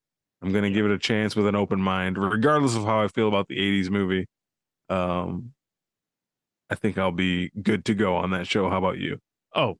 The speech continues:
Speaker 2: hundred percent.
Speaker 1: Okay.
Speaker 2: Like I said, coming out of D twenty-three, that was the trailer I watched, like, three times. I really just thought it looked like fun. It looked, like I said,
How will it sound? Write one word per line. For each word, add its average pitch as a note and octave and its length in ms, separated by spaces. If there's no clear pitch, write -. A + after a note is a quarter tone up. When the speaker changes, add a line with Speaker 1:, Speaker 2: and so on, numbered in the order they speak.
Speaker 2:
hundred A#2 180
percent. - 240
Speaker 1:
Okay. - 280
Speaker 2:
Like F#3 200
I - 40
said, A#2 220
coming G#3 220
out F#3 120
of D3+ 80
D D#3+ 140
twenty-three, C#3+ 500
that C3 220
was C3 420
the C3 180
trailer C#3+ 400
I B2+ 80
watched, B2 320
like, B2+ 140
three C3+ 240
times. B2 680
I B2+ 100
really B2+ 380
just A2+ 220
thought A#2+ 200
it G#2+ 80
looked A2+ 240
like G#2 180
fun. D3 500
It A#2 80
looked, - 400
like A#2 160
I - 20
said, G#2 160